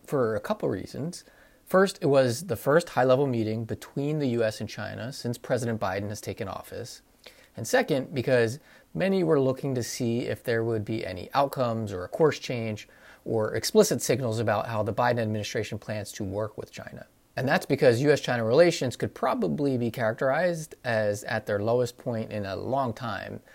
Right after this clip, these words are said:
um, starting over the last four years.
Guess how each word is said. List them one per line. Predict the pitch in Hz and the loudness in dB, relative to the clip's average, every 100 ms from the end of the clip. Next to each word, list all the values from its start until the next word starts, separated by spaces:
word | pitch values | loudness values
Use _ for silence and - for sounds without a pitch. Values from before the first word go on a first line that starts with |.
| - - _ | -20 -20 _
um, | 110 - 50 - - - _ | -10 -8 -10 -12 -18 -20 _
starting | - 135 110 107 | -4 0 0 0
over | 101 | -2
the | |
last | 95 92 - | -2 -4 -6
four | 95 | -6
years. | 95 95 - - | -6 -6 -8 -12